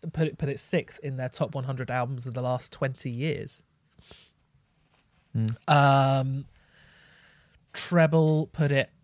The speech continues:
Speaker 1: at number one for nineteen eighty-eight in their best albums of the eighties by year, and Slant Magazine put it at number thirty-six in best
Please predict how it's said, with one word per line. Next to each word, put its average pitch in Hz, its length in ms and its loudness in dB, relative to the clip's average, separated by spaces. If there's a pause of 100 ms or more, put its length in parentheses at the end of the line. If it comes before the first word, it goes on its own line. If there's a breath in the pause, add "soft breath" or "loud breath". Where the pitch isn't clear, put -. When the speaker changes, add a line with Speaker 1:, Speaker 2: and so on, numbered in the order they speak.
(100)
Speaker 1:
at 143 180 -2
number 143 320 -2
one 143 600 0 (140)
for 131 640 -4
nineteen 131 540 -8
eighty-eight 123 520 -4
in 131 140 -8
their 120 140 -6
best - 280 -8
albums 120 400 -8
of 123 80 -18
the 117 120 -8
eighties 139 500 -6
by 113 240 -10
year, 147 560 0 (100)
and 131 200 -6
Slant 196 400 -4
Magazine 135 760 -6
put 131 160 -6
it 127 80 -4
at 120 100 -6
number 120 200 -8
thirty-six - 880 -10
in 123 240 -12
best - 300 -10